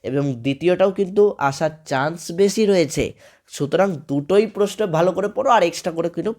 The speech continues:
পড়তে হবে না তোমাদের। তাহলে প্রথম প্রশ্নটা, জাতীয় শিক্ষানীতি নাইনটিন এইটটি সিক্সের মূল সুপারিশগুলি উল্লেখ করো,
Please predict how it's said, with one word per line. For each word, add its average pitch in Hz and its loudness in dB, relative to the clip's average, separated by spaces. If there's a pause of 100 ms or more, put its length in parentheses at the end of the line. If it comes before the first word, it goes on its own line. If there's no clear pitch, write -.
পড়তে 151 -6
হবে 131 0
না 113 -2
তোমাদের। 110 -4 (420)
তাহলে - 2
প্রথম 170 2
প্রশ্নটা, 202 0
জাতীয় 170 0
শিক্ষানীতি 180 -4
নাইনটিন 143 0
এইটটি 143 -2
সিক্সের 160 -4
মূল 175 2
সুপারিশগুলি 214 0
উল্লেখ 208 2
করো, 262 4